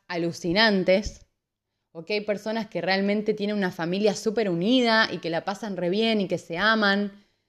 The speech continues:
eh, el saberlo te hace elevar tus estándares. El enfocar tu mente hacia esos ideales, hacia esas personas,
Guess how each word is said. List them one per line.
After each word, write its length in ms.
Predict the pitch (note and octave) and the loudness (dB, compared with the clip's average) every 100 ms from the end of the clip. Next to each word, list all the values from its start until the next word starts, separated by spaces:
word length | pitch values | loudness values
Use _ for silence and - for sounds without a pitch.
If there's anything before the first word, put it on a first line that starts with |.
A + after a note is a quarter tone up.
| _ _ _ | _ _ _
eh, 580 | D#3+ D3+ D3 D3 - _ _ _ _ _ _ _ _ - | -18 -16 -18 -20 -20 _ _ _ _ _ _ _ _ -10
el 220 | G3+ F3+ | -6 -6
saberlo 1000 | F3 - F3+ B3 D4 G3+ E3+ E3 G#3 B3+ _ _ _ _ _ _ _ _ _ _ _ _ | -6 -2 4 6 6 4 2 2 2 -4 _ _ _ _ _ _ _ _ _ _ _ _
te 140 | - G#3+ | -4 -4
hace 380 | A#3 - B3+ - | -2 -4 -4 -2
elevar 600 | E3+ E3+ F3+ G3 G#3+ - | 2 4 6 4 2 -6
tus 180 | F3+ - | -16 -14
estándares. 840 | E3 - D3 C#3+ C#3 C3+ - _ _ _ _ _ _ _ _ _ _ _ - | -14 -8 -6 -6 -10 -14 -18 _ _ _ _ _ _ _ _ _ _ _ -6
El 760 | G3+ G3+ G3 G3+ G3 F#3+ - - | -2 2 4 6 4 2 -4 -12
enfocar 640 | G3+ F#3+ G#3+ G3+ C4+ D4 | -8 -6 -4 0 0 0
tu 80 | C#4 | -2
mente 680 | B3 C4+ B3 - E3+ D#3 - | 0 2 2 0 -2 -2 -8
hacia 520 | D3+ D#3 - E3 D#3 - | -12 -10 -6 -4 -4 -6
esos 440 | A3 - A3 G#3+ - | -8 -2 -4 -4 -4
ideales, 640 | F3 E3+ F#3+ G3 F3 F3 | 0 4 6 6 4 2
hacia 280 | E3 - E3 | -10 -8 -6
esas 240 | F#3 G3 G3 | -4 -6 -10
personas, 960 | - D#3 D#3+ A3 G#3 E3 A3+ - _ | -12 -12 -8 -6 -2 -2 -4 -8 _